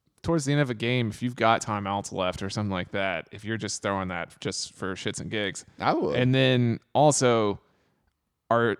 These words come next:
Speaker 1: I wanted to see how prevalent it is used from the defensive side of the ball as well, from, like, pick plays and that sort
Speaker 2: Yeah.
Speaker 1: of thing. Like,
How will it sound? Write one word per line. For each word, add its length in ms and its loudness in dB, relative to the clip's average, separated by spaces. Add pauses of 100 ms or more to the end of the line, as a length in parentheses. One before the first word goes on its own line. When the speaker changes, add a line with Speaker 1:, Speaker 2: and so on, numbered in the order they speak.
(220)
Speaker 1:
I 100 6
wanted 280 6
to 60 6
see 200 4
how 400 8
prevalent 500 2
it 100 2
is 360 0
used 580 -4 (160)
from 260 -4
the 80 -2
defensive 380 0
side 140 0
of 40 -2
the 60 -4
ball 180 -2
as 100 -4
well, 340 2
from, 340 -4
like, 220 -6
pick 200 -2
plays 520 0
and 120 -8
that 160 -4
sort 180 -2
Speaker 2:
Yeah. 120 0
Speaker 1:
of 60 0
thing. 220 -4
Like, 320 -6